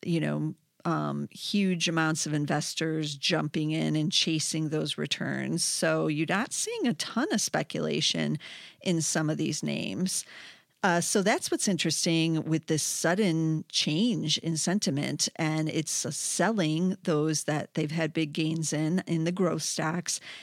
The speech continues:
and going back into value. So usually value stocks come into favor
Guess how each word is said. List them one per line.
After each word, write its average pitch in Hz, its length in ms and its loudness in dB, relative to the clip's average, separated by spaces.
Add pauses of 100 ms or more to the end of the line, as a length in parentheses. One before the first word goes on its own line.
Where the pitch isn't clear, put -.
(180)
and 185 320 4
going 180 460 2 (320)
back - 400 2
into 214 560 2
value. 156 640 0 (280)
So - 160 2
usually 269 520 4
value 175 400 2
stocks - 480 -2
come 175 400 0
into 185 500 2
favor 156 500 -2